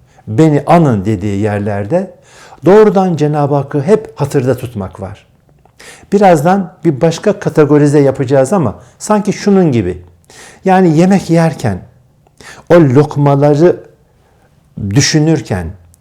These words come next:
nasıl ağzımızı eritiyoruzdan, nasıl midemize gidiyor ve o bize Allah'ın izniyle güç kuvvet oluyor.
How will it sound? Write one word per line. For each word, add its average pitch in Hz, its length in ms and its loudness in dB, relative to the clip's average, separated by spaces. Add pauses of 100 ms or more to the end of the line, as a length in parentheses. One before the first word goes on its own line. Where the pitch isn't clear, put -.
(360)
nasıl 165 240 0
ağzımızı 139 540 2
eritiyoruzdan, 127 1000 0
nasıl 147 280 -2
midemize 139 580 0
gidiyor 131 440 2
ve 139 100 2
o 127 280 0
bize 139 340 0 (260)
Allah'ın 131 340 0
izniyle 135 300 -2
güç 143 240 -4
kuvvet 139 420 -2
oluyor. 123 480 0